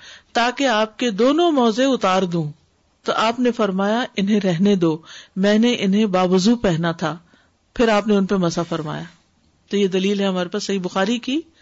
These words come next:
کہ آپ صلی اللہ علیہ وسلم نے جب وضو کے ساتھ، آ، یعنی جو آپ نے موزے وغیرہ پہنے ہوئے تھے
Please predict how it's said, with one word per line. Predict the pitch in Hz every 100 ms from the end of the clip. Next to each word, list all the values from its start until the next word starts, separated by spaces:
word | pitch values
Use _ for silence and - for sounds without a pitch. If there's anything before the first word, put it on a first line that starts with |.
| _ - - _ _
کہ | 214 220 -
آپ | 196 202
صلی | 190 180
اللہ | 175
علیہ | 190 190 185
وسلم | 170 170 165 190 208
نے | 220 262 - - _
جب | 185 196 180 - _ _ - 180
وضو | 196 240 254
کے | 247
ساتھ، | 214 196 220 - _ _ _ -
آ، | 170
یعنی | 165 196 202
جو | 202
آپ | 190 190
نے | 202
موزے | 196 196
وغیرہ | 208 185 185
پہنے | 180 180 254
ہوئے | 247 196
تھے | 262